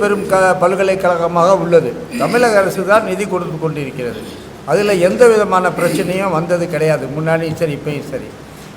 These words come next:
இப்போ கடந்த சில காலமாக வந்து தமிழக அரசு வந்து சில காரணங்களால நிதி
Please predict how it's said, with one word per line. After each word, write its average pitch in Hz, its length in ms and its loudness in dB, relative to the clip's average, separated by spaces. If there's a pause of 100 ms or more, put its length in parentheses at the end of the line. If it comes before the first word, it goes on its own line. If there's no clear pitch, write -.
(140)
இப்போ 247 160 0 (160)
கடந்த 254 280 4 (120)
சில 240 100 2 (140)
காலமாக 220 460 6
வந்து 185 200 -2 (680)
தமிழக 240 420 6
அரசு 190 180 2 (100)
வந்து 208 200 -4
சில 208 120 -4 (120)
காரணங்களால 185 840 2 (140)
நிதி 185 160 -4